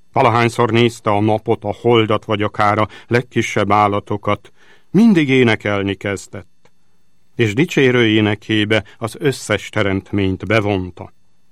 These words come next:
Ezt a meggyőződést nem szabad észellenes romanticizmusként lebecsülni.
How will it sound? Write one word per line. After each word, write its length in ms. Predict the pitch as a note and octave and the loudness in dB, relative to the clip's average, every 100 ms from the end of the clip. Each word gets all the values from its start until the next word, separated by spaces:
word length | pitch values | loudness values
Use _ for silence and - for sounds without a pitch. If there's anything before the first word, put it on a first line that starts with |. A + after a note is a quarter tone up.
| - - - - _ - - _ - - - - - - - | -20 -20 -20 -20 _ -20 -20 _ -20 -20 -20 -20 -20 -20 -8
Ezt 220 | G3+ - | -6 -2
a 40 | B2+ | 0
meggyőződést 1040 | C3 F3 C3 B2+ B2 B2 B2+ - - - | 2 2 0 2 0 2 0 -2 -14 -10
nem 140 | C4+ | -6
szabad 360 | D4 C3+ A#2 A#2 | -2 0 0 2
észellenes 720 | A#2 B2 A2+ G#2+ G#2+ G#2+ A2 | 2 0 0 0 0 -2 -2
romanticizmusként 1400 | C3 D3 A#2 A2 G#2 A#2 A#2 G#2+ A2 A2 - A#2 A2 G#2+ | 0 0 2 -2 -6 -6 -6 -4 -4 -4 -4 -2 -2 -2
lebecsülni. 800 | C3+ B2+ A2+ - G#2 G2 F#2+ - | -2 0 -2 -6 -8 -8 -14 -20